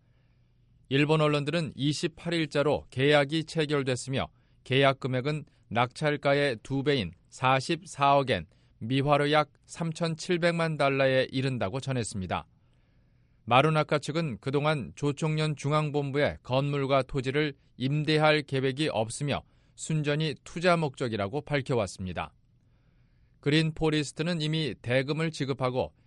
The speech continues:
해당 기관에 소유권 이전 등기를 신청한 상태입니다. 이번 거래가 성사되는 데는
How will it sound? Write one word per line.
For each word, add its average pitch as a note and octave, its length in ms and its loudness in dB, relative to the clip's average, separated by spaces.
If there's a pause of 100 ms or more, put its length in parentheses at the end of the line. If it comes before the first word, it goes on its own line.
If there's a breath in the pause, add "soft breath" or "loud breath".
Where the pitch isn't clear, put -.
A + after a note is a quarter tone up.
(160)
해당 C#3 360 2
기관에 B2+ 500 -2 (160)
소유권 D#3+ 680 -2
이전 D3+ 480 0
등기를 D3 500 0
신청한 D3 500 -4
상태입니다. G2 600 -4 (1160)
이번 E3 320 2
거래가 D#3 400 4
성사되는 C#3+ 720 -2
데는 C3+ 340 -4